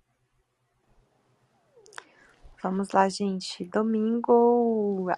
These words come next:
a Lua <laughs> ainda em Peixes faz um sextil a Plutão em Capricórnio. Esse aqui também vai pra madrugada, um pouquinho mais tarde, às duas e quarenta.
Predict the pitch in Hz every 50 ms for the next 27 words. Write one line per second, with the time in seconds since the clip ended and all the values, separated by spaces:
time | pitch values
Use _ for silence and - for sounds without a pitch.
0 | - _ _ - - 196 196 196 190 196 196 208 214 233 233 240 - - - 254
1 | 240 - - - 202 - _ _ - - - - - - - - - - - 262
2 | 269 262 254 254 277 302 330 302 277 294 285 262 254 262 - - - 220 214 214
3 | 208 208 220 - - - 208 208 - - - - - - - - - _ _ -
4 | 202 196 202 208 196 214 220 220 - - 214 220 - - - - - - - -
5 | 208 196 190 190 202 220 285 - _ _ _ - - - - - - _ - -
6 | 202 208 _ - 214 226 226 _ - - 190 190 202 208 220 226 226 - - 208
7 | 202 - 208 196 _ - - 180 175 175 185 196 196 196 185 185 196 190 - 190
8 | - - 202 - 233 233 226 220 214 208 214 202 202 208 202 196 196 185 196 196
9 | 190 208 208 214 220 240 233 - 220 214 - - 214 196 196 185 180 185 - -
10 | 185 185 196 202 196 185 185 185 185 185 180 180 180 180 185 175 _ - 175 165
11 | 160 160 156 156 160 170 - 254 294